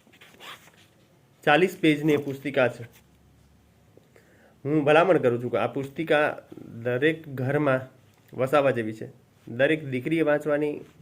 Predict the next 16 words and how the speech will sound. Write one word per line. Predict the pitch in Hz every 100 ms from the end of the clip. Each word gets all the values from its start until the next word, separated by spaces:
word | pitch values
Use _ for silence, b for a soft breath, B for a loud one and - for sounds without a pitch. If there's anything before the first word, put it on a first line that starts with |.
| -
દરેક | 123 123 127 135 135 - - _ _ _ _ _ _ b b b b -
માતાએ | 117 117 127 170
વાંચવાની | 143 117 110 110 110 110 - b b b b b
અને | 123 123 113 113
ખાસ | - 156 131 127 - - -
દરેક | 120 113 131 139 135 _ _ -
પિતાએ | 147 131 104
વાંચવાની. | 101 85 - - - _ _ _ _ _ _ _ _ _ b b b b b b b 127
દરેક, | 120 151 180 196 160
દરેક, | 151 160 165 165 165
અ, | 160 156 147 - - 117
પ્રાથમિક | 143 131 135 175 165
અને | 143
માધ્યમિક | 139 127 120 147 139
શાળાઓમાં | 139 151 131 139 151 147 139 135
પણ | 135 123